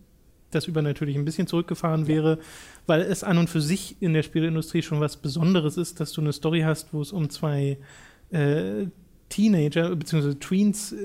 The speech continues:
Speaker 2: Mhm.
Speaker 1: geht, die, ähm,
Speaker 2: Achtzehn
Speaker 1: so ein
Speaker 2: waren sie im
Speaker 1: bisschen,
Speaker 2: Spiel.
Speaker 1: ja, Max, aber Chloe ist doch älter.
Speaker 2: Ich glaub, es sind beide achtzehn.
Speaker 1: So, oder sind beide achtzehn?
Speaker 2: Ja.
Speaker 1: Ähm, und
Speaker 2: Aber es kann, kann ich auch nicht.
Speaker 1: Ja, nee, ist, ist auch nicht so, ganz so wichtig.
Speaker 2: Nee.
Speaker 1: Ähm,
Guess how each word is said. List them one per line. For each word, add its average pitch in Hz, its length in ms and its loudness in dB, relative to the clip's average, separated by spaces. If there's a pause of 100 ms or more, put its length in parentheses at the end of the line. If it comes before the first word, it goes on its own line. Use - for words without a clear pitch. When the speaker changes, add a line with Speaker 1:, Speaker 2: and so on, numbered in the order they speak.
Speaker 2:
Mhm. 120 180 -2
Speaker 1:
geht, 156 420 0
die, 151 420 0
ähm, 147 420 -2 (200)
Speaker 2:
Achtzehn - 260 -6
Speaker 1:
so 190 80 0
ein - 20 4
Speaker 2:
waren 156 60 2
sie - 20 -4
im - 20 -4
Speaker 1:
bisschen, 190 380 2 (220)
Speaker 2:
Spiel. - 840 -14
Speaker 1:
ja, 180 60 0
Max, 175 300 -2
aber 190 220 -4
Chloe 180 300 -2
ist 185 140 -10
doch 202 200 -10 (400)
älter. 107 160 -6
Speaker 2:
Ich - 40 -12
glaub, 139 140 -2
es - 40 -2
sind 156 100 -4
beide 143 180 -4
achtzehn. 101 380 -12
Speaker 1:
So, 175 100 -4
oder 170 140 0
sind 165 120 -2
beide 185 200 -2
achtzehn? 208 260 -6 (220)
Speaker 2:
Ja. - 360 0
Speaker 1:
Ähm, 165 240 2
und 156 420 0
Speaker 2:
Aber 110 100 -2
es - 140 -6
kann, 107 260 -6
kann 101 160 -8
ich - 100 -14
auch - 60 -12
nicht. - 120 -10
Speaker 1:
Ja, 160 160 2
nee, 147 260 -2 (120)
ist, 185 380 -2
ist 202 240 -4
auch 160 80 0
nicht 147 160 0
so, 147 260 -6 (200)
ganz 147 180 -4
so 147 80 -4
wichtig. 170 260 -6
Speaker 2:
Nee. 98 80 -6 (420)
Speaker 1:
Ähm, 151 440 0